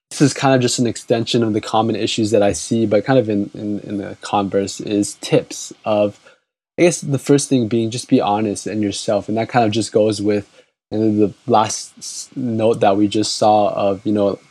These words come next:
overdoing things. Just be honest. Just be honest and yourself. Just be who you are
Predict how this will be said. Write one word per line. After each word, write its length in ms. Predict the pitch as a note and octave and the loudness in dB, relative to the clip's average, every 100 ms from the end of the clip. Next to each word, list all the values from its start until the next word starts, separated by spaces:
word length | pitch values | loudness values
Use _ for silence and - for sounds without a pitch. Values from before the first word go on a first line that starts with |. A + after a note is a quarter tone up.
| - | 2
overdoing 540 | B2+ A#2 G#2 A2+ A2 | 4 4 -2 -2 -2
things. 180 | G2+ G2+ | -4 -4
Just 160 | D3 - | -4 0
be 80 | |
honest. 380 | D3 B2+ A#2 - | 0 0 -4 -6
Just 180 | A2 - | -8 -2
be 80 | B2 | -2
honest 500 | G#2+ A#2 B2+ B2 - - | 0 0 0 -2 -8 -8
and 240 | A2 A2 | -4 0
yourself. 540 | G#2+ G2+ - C3+ G#2+ | 0 0 0 0 0
Just 180 | - G2+ | -4 -2
be 140 | A#2 A2 | 0 0
who 200 | A2 A2 | 4 4
you 220 | A2 G#2 | 4 4
are 300 | G#2 A2 | 4 4